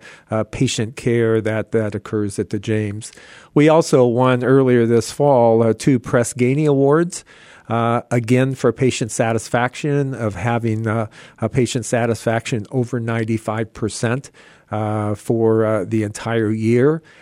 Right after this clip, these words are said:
Uh, and since we have had that, uh, award for the last three years, we also got, uh, the award that's, that's given, uh, I think, just about three institutions in the country that, uh, that have, uh,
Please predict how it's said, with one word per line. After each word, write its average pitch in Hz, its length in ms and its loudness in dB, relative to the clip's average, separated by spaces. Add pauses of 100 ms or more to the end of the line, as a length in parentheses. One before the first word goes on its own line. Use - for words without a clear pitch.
(200)
Uh, 110 420 -4
and 113 200 -4
since 135 320 -2
we 120 140 4
have 113 180 2
had 139 520 -4
that, 110 400 -2
uh, 113 220 0 (340)
award 113 600 2
for - 160 -2
the 104 160 -2
last 110 380 -4
three 117 260 0
years, 117 440 0
we 104 200 0
also 110 440 0
got, 107 440 -4
uh, 101 220 -4 (320)
the 113 80 0
award 113 500 0
that's, 107 240 -4
that's 110 340 -8
given, 110 480 -2
uh, 107 220 -4 (260)
I 107 140 -4
think, 156 340 -4
just - 240 -2
about 107 320 -2
three 120 300 0
institutions 113 920 -4
in 101 120 -6
the 107 100 -8
country 107 560 -2
that, 107 420 -2
uh, 107 160 -2 (320)
that 113 220 -2
have, 127 580 -2
uh, 113 240 2